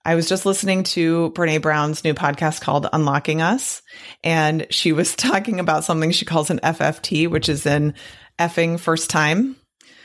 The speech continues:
I try not to swear on here, <laughs> but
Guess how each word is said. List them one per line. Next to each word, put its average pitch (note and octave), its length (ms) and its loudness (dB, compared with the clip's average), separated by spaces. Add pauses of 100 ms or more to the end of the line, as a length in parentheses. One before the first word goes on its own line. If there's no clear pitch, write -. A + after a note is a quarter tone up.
(180)
I - 40 0
try D#3+ 180 0
not C3+ 160 0
to - 80 -10
swear C#3 240 0
on C#3 140 -2
here, F3 180 0
<laughs> D#4 800 0 (1000)
but F4 440 0